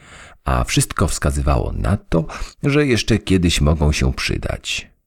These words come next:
Nie warto było marnować wielu lat treningów i przygotowań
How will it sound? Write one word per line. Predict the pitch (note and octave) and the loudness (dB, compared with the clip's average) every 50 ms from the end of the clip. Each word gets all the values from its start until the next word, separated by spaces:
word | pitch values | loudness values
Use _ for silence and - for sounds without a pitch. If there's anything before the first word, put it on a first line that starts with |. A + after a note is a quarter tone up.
| _ _ _ _ _ _ _ _ _ _ _ _ _ - | _ _ _ _ _ _ _ _ _ _ _ _ _ -2
Nie | D3+ D3+ C#3+ B2 | 2 2 4 4
warto | A#2 A#2 A#2+ - - B2 G2+ | 4 2 2 2 2 2 2
było | F#2+ G#2 C#3+ C3+ G2 C2 B1+ | 4 4 4 4 4 4 2
marnować | B1+ - - - C#2 D#2+ D#2 D2+ C#2+ - - | 2 0 0 0 0 0 0 0 0 0 0
wielu | D2+ D#2 D2 C2+ C2 | 2 2 2 2 2
lat | D2 D#2+ D#2+ - - _ | 2 0 0 -2 -4 _
treningów | E2+ C#2+ C#2+ C2+ C#2 D#2+ G#2 G2 D#2+ D#2+ D#2 D2 - - | 0 0 2 2 2 4 4 4 2 2 0 -2 -2 0
i | D2+ D#2 D2 C#2+ | 0 0 0 0
przygotowań | - - D#2+ E2+ D#2+ - - D2 B2 F2 E2 E2 | 0 0 0 0 0 2 0 2 2 2 2 2